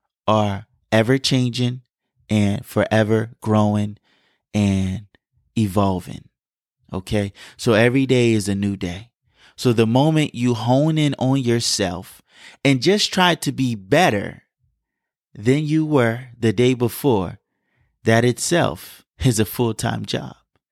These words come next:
It really is. That's where I wanted to start.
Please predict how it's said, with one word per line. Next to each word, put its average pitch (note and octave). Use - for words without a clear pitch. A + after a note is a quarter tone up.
It A#2+
really B2+
is. -
That's C#3+
where D3+
I C#3
wanted A#2+
to G#2+
start. -